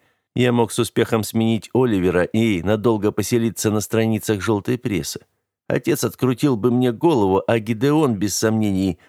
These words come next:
водрузил её на пику. «Что-то произошло?» стараясь отвлечься, спросил я. «Раз ты приехал». Вид довольного и беспечного Скэриэла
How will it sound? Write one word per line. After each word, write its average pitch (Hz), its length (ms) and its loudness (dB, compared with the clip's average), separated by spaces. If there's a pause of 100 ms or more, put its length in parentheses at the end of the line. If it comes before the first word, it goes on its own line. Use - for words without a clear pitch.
водрузил 143 520 0
её 113 320 0
на 110 160 0
пику. - 420 -8 (580)
«Что-то 131 380 -2
произошло?» 123 720 0 (320)
стараясь 90 480 -2
отвлечься, 90 580 -2
спросил 87 480 -4
я. 76 240 -4 (420)
«Раз 113 240 -2
ты - 140 -2
приехал». 117 640 -4 (800)
Вид 120 220 -2
довольного 98 520 2
и 98 140 -2
беспечного 98 600 -2
Скэриэла 85 720 -2